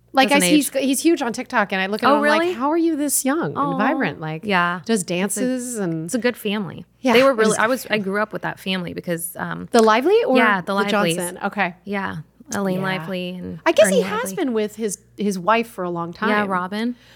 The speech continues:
Speaker 1: So Robin Lively too. She's an actress, b-,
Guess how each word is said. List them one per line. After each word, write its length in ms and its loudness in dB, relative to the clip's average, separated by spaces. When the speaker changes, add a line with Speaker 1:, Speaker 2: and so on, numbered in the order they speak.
Speaker 1:
So 220 2
Robin 400 0
Lively 340 0
too. 320 2
She's 260 -2
an 100 0
actress, 680 0
b-, 280 -12